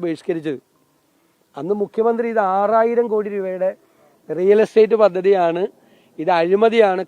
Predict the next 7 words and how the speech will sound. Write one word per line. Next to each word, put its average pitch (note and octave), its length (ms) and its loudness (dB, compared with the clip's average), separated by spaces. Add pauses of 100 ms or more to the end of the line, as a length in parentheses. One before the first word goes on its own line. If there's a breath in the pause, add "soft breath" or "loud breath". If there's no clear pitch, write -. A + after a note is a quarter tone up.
കടൽ F3+ 260 2 (140)
കൊള്ളയാണ് G3+ 560 2 (460)
എന്ന് F#3 220 -2
ആക്ഷേപിച്ച F#3+ 400 -4 (140)
പദ്ധതിയാണ്. E3+ 560 -2 (460 soft breath)
അതിനെയെല്ലാം G3 580 -2
മറികടന്ന് F#3 500 -6